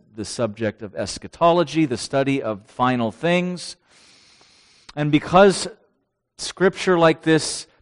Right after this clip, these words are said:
poses many interpretive challenges, uh, I want to come at this with humility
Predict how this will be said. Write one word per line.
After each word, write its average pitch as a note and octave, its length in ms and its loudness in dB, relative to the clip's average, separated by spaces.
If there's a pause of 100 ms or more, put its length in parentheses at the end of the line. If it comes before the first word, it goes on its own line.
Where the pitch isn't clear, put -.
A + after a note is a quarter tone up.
(120)
poses D#3+ 500 2
many D#3 320 0
interpretive C#3+ 680 0
challenges, D#3+ 840 0 (380)
uh, - 40 -8
I C3 320 2
want D3 280 0
to C3+ 100 -4
come C#3+ 380 0
at C3+ 200 -4
this B2+ 240 0
with A#2 160 -2
humility C#3+ 920 -2